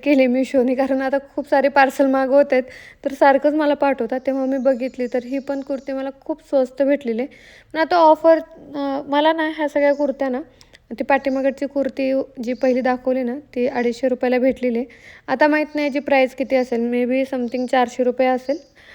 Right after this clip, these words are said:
आणि हे पण मला तीनशे रुपयाला भेटलेले आहे. आणि बघा, जे दोन कुर्ते येतात ना, त्याच्यामध्ये, अ,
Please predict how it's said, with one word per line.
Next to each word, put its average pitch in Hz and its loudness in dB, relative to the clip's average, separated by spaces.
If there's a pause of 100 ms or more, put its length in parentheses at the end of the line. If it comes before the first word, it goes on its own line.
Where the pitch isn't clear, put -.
(240)
आणि 254 0
हे 269 4
पण 311 0
मला 285 -2
तीनशे 285 0
रुपयाला 247 0
भेटलेले 226 -2
आहे. 214 -10 (140)
आणि 226 -4
बघा, 247 -2 (480)
जे 262 0
दोन 285 0
कुर्ते 302 -2
येतात 302 0
ना, 254 -4
त्याच्यामध्ये, 247 -4
अ, 233 -8